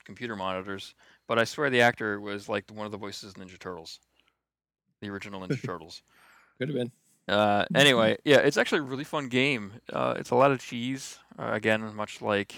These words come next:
Speaker 1: uh, all F M V games of the time and Night Trap.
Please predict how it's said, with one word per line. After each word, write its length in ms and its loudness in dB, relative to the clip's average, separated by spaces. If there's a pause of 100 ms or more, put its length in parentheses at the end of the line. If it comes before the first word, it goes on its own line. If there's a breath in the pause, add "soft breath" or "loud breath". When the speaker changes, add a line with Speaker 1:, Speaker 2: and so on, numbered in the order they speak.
(600)
Speaker 1:
uh, 320 -6
all 300 -2
F 140 -8
M 100 -16
V 140 -12
games 280 -8
of 60 -12
the 80 -12
time 400 -6
and 160 -20 (140)
Night 160 -14
Trap. 260 -6